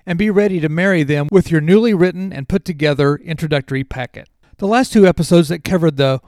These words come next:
when to start and the how to start aspects of the recruiting process mentioned multiple times that the best time to start is as you enter your freshman year of high school. And if you are past that point, the best time to start is again now.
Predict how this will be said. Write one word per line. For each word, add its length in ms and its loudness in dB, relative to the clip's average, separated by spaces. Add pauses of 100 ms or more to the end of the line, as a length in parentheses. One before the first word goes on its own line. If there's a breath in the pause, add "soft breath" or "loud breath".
(160 soft breath)
when 240 2
to 80 2
start 480 2
and 140 -6
the 60 -4
how 180 0
to 100 -2
start 560 0
aspects 380 -2
of 100 0
the 80 -2
recruiting 460 0
process 640 -2 (240 soft breath)
mentioned 320 -2
multiple 380 -2
times 340 -2
that 140 -4
the 80 -6
best 240 -4
time 180 -2
to 80 -4
start 400 0
is 140 -8
as 160 -4
you 100 0
enter 160 -2
your 140 -2
freshman 420 -6
year 160 -6
of 80 -10
high 200 -6
school. 440 -10 (480)
And 100 -2
if 160 0
you 80 4
are 80 4
past 360 -2
that 180 -4
point, 280 0
the 60 -2
best 220 -2
time 160 -4
to 60 -6
start 320 -2
is 100 -10
again 580 -8
now. 520 -10